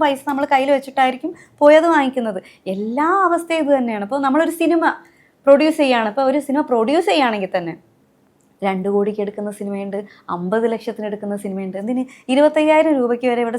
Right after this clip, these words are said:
സിനിമ എടുത്ത് ഇറക്കിയ ആളുകളുണ്ട്. ഇതേ സിനിമ തന്നെയാണ് പത്ത് കോടിക്കും നൂറ് കോടിക്കും ഇരുന്നൂറ് കോടിക്കും എടുക്കുന്നത്. അപ്പോൾ അത് ഓരോരുത്തരുടെ ബജറ്റാണ്, തീരുമാനമാണ്. ഞാൻ എടുക്കുന്ന സിനിമ ഈ ബജറ്റിൽ തീർക്കും, അത് ഓരോരുത്തരുടെയും തീരുമാനമാണ്. അപ്പോൾ അമിതമായിട്ടുള്ള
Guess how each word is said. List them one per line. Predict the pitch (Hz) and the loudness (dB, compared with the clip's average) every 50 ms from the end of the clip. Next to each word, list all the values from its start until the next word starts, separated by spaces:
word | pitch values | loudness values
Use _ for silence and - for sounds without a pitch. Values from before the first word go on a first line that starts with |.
| 240 | -8
സിനിമ | 240 214 220 220 240 | -8 -8 -6 -6 -6
എടുത്ത് | 220 226 226 240 208 | -6 -6 -4 -4 -4
ഇറക്കിയ | 202 208 254 240 208 | -4 -4 -4 -4 -2
ആളുകളുണ്ട്. | 202 208 220 233 254 233 208 170 196 - - _ _ _ _ - _ _ _ _ _ _ 180 | -2 0 0 0 0 0 -2 -4 -6 -8 -10 _ _ _ _ -20 _ _ _ _ _ _ -10
ഇതേ | 160 185 190 233 302 - | -4 -2 2 2 2 2
സിനിമ | 302 277 277 277 320 339 | 2 0 0 2 2 2
തന്നെയാണ് | 330 320 311 320 311 302 294 320 339 - - - | 2 2 2 2 2 2 0 -2 -4 -6 -2 -2
പത്ത് | 220 220 - 311 294 | -2 0 0 0 2
കോടിക്കും | 277 262 254 254 254 269 262 254 - 190 | 2 2 0 0 -2 -6 -8 -8 -6 -6
നൂറ് | 190 202 226 269 294 277 | -4 -2 0 0 2 2
കോടിക്കും | 247 220 220 220 240 240 - - | 2 0 0 -4 -8 -10 -8 -6
ഇരുന്നൂറ് | 190 196 202 220 254 294 285 240 214 220 220 240 233 - 180 180 180 190 214 262 269 226 | -6 -6 -4 -4 -2 0 0 0 -2 -2 -6 -10 -12 -10 -8 -6 -4 -2 -2 -2 -2 -2
കോടിക്കും | 220 196 202 190 233 208 | -4 -4 -4 -4 -6 -6
എടുക്കുന്നത്. | 185 - - 190 185 165 180 - _ - - _ _ - | -6 -6 -10 -12 -12 -14 -16 -20 _ -20 -20 _ _ -20
അപ്പോൾ | 175 - 294 302 | -6 -2 -2 0
അത് | 285 320 320 294 | 2 2 2 2
ഓരോരുത്തരുടെ | 294 302 330 330 339 339 349 349 359 285 | 2 2 0 -2 -2 -2 0 0 2 2
ബജറ്റാണ്, | 285 262 277 285 - 311 285 247 214 - 294 | 2 0 -2 -4 -2 -2 -2 -2 -2 0 2
തീരുമാനമാണ്. | 294 330 339 370 370 370 359 339 285 240 196 180 175 - - _ _ _ 247 285 | 2 4 4 4 6 6 6 6 4 2 0 -2 -4 -6 -10 _ _ _ 0 2
ഞാൻ | 302 320 320 277 | 2 2 2 0
എടുക്കുന്ന | 226 240 240 247 247 254 247 226 | -2 -2 -4 -6 -6 -4 -6 -6
സിനിമ | 202 196 202 202 196 196 | -8 -6 -8 -8 -8 -8
ഈ | 202 190 | -6 -6
ബജറ്റിൽ | 190 180 180 180 - 226 254 254 - 208 | -6 -6 -8 -12 -12 -12 -12 -10 -8 -6
തീർക്കും, | 190 185 185 - _ 185 156 - - _ _ _ _ _ _ _ _ _ _ _ - | -6 -6 -6 -6 _ -8 -8 -8 -14 _ _ _ _ _ _ _ _ _ _ _ -4
അത് | 226 302 302 | 0 2 4
ഓരോരുത്തരുടെയും | 302 311 320 311 311 311 330 330 311 302 | 4 2 0 -4 -4 -4 -2 -2 0 0
തീരുമാനമാണ്. | 262 247 254 247 254 254 247 240 220 214 226 | -2 -2 -2 -2 -2 -4 -4 -6 -6 -8 -8
അപ്പോൾ | 226 302 285 - 233 | -8 -8 -8 -6 -4
അമിതമായിട്ടുള്ള | 226 262 269 302 302 311 339 339 349 370 370 359 370 381 349 349 349 | -4 -4 -2 -2 0 2 2 2 2 2 0 0 -2 -2 0 0 0